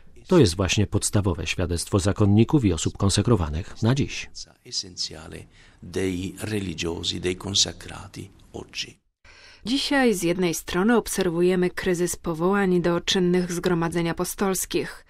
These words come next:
Speaker 3: z drugiej duże zainteresowanie zakonami kontemplacyjnymi.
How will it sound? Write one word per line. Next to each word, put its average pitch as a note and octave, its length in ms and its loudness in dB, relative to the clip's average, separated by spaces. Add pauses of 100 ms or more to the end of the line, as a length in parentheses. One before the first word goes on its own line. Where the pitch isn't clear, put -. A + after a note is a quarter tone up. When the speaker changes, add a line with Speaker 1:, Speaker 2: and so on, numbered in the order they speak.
(280)
Speaker 3:
z G#3+ 100 -10
drugiej C4 440 2
duże C4+ 280 2
zainteresowanie F3 960 0
zakonami F3+ 560 0
kontemplacyjnymi. E3+ 1160 -4